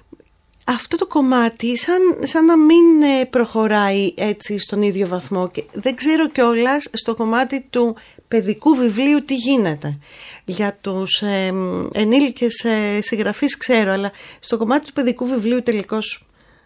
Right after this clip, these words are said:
βρίσκουμε μεταφρασμένα, ας πούμε, στο εξωτερικό. Εσύ που τριγυρνάς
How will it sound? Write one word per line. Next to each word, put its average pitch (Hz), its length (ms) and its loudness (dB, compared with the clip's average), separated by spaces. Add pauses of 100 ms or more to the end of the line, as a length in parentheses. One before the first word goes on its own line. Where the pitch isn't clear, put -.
(120)
βρίσκουμε 185 560 -2
μεταφρασμένα, 175 1040 -2
ας 165 160 -4
πούμε, 175 400 -2
στο 175 160 -6
εξωτερικό. 185 760 -2
Εσύ 185 280 -2
που 262 240 -6 (340)
τριγυρνάς 220 800 0